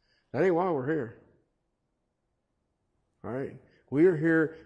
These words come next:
to dig and exhaust the Scriptures. Why? So that through the trials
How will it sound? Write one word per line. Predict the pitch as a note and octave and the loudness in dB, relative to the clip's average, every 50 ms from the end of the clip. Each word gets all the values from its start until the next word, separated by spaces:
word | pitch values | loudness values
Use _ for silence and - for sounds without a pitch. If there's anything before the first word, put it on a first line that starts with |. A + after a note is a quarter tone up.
| - - | -10 -8
to | C#3+ C3 | -8 -8
dig | G#2+ A2 G#2+ C3+ D#3 E3 E3 D#3+ D#3 - C#3 | -8 -6 0 2 2 4 4 2 0 -2 -2
and | C#3+ | -2
exhaust | C#3 A#2+ A2+ A2+ A2 A#2+ D3+ D3+ D3 C#3+ C3 - - - - | -2 -2 -4 -8 -6 -2 0 0 0 0 -2 -6 -10 -14 -14
the | A#2+ | -12
Scriptures. | - - - - D3 C3+ - - - A#2 G2+ - - - - - - _ _ _ _ _ _ _ _ _ _ _ _ _ _ _ _ _ _ _ _ _ _ | -12 -12 -6 -6 -6 -6 -6 -8 -12 -12 -12 -12 -16 -18 -18 -20 -20 _ _ _ _ _ _ _ _ _ _ _ _ _ _ _ _ _ _ _ _ _ _
Why? | C3 C3+ C#3 C#3 B2+ A#2 G2+ F2+ - - - - - - - _ _ _ _ _ _ | -6 -4 -2 -2 -2 -4 -6 -10 -16 -20 -20 -20 -20 -20 -20 _ _ _ _ _ _
So | - - - D#3+ D#3 D#3 D#3 D#3 | -20 -6 -2 2 2 4 4 4
that | C#3+ D#3 D3+ C#3+ B2 - - | 4 2 2 2 0 -2 0
through | - D#3+ D#3 C#3+ | 2 2 2 2
the | C#3 C#3+ | 0 -4
trials | - - - - F3 E3+ F3 F#3 G3 G#3 A3+ A#3+ A#3+ A#3 - - - | -6 -10 -6 0 2 4 4 4 4 2 2 0 0 -2 -2 -6 -8